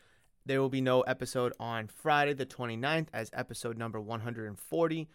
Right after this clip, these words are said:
is going to be released on Monday, May second. So I believe that's all the housekeeping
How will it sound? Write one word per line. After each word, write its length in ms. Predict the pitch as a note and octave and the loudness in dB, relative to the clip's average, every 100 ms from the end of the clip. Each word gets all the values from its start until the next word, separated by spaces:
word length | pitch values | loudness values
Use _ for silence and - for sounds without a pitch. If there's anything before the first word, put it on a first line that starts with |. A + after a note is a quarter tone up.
| _ - | _ -10
is 140 | A#2 | -6
going 260 | A#2+ A#2 A2+ | -4 -4 -4
to 120 | A2+ | -6
be 460 | G#2+ A2 A2 G2+ - | -8 -8 -8 -12 -12
released 580 | A2+ A2 A2+ A2 - - _ _ - | -10 -10 -10 -12 -14 -18 _ _ -10
on 400 | A2+ G#2 G2 G2 - | -6 -6 -8 -12 -12
Monday, 600 | A2 B2 A#2+ A2 G#2 G#2 | -2 -2 0 -2 -4 -8
May 360 | G#2 G#2+ G#2 F#2 | -10 -10 -10 -12
second. 500 | - - C3 A#2+ G#2 - _ _ _ _ | -16 -4 -2 -2 -8 -18 _ _ _ _
So 120 | - | -2
I 60 | D3+ | -2
believe 640 | D#3 F3 F#3 A#3 C#4 B3+ | 0 -4 -2 -2 0 2
that's 200 | G#3+ G#3 | 4 4
all 200 | - F#3 | 4 6
the 80 | F3+ | 6
housekeeping 1120 | C#3+ - F3+ F3+ - - F3+ E3 D#3 D#3 D3+ | 2 2 2 2 -6 -8 -8 -4 -4 -4 -6